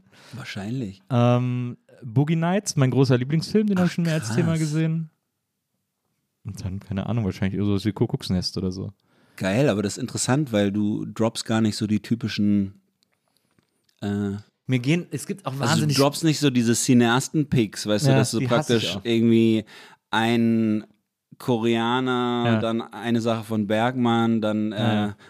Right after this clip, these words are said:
Speaker 1: Eisenstein, okay, muss ich auch mit reinnehmen.
Speaker 2: <laughs> Ja. Die finde ich alle ganz schlimm. Ich hab ja, äh, wir hatten ja, äh, Film, äh, Wissenschaft und, und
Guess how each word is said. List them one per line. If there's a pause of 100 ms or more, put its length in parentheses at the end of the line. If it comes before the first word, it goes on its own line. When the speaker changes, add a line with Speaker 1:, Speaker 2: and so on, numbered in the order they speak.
Speaker 1:
Eisenstein,
okay,
muss
ich
auch
mit
reinnehmen.
Speaker 2:
<laughs>
Ja. (680)
Die
finde
ich
alle
ganz
schlimm.
Ich
hab
ja,
äh,
wir
hatten
ja, (180)
äh,
Film,
äh,
Wissenschaft
und,
und